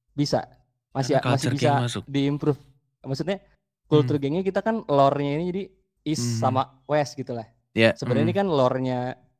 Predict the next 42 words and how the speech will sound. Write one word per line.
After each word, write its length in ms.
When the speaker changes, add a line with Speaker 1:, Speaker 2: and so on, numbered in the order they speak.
Speaker 1:
pada, 320
apa, 240
zamannya 400
Amerika, 480
L 140
A 80
itu 100
zamannya 640
rapper 320
itu 160
tahun 160
delapan 320
puluhan, 280
East 160
Coast 160
sama 160
West 240
Coast 240
gitu. 240
Speaker 2:
Oke. 240
Speaker 1:
Iya 240
kan? 60
Nah, 160
jadi, 240
Speaker 2:
Wah, 400
Speaker 1:
eh, 320
Speaker 2:
ilmu 240
nih, 80
Speaker 1:
lore, 160
Speaker 2:
daging 240
nih, 80
daging 320
nih. 60
Speaker 1:
lore, 180
Speaker 2:
Heeh. 140
Speaker 1:
<laughs> 160
lore, 200
lore-nya 400
ini 160
Speaker 2:
Heeh. 80
Speaker 1:
masuk 240
nih. 240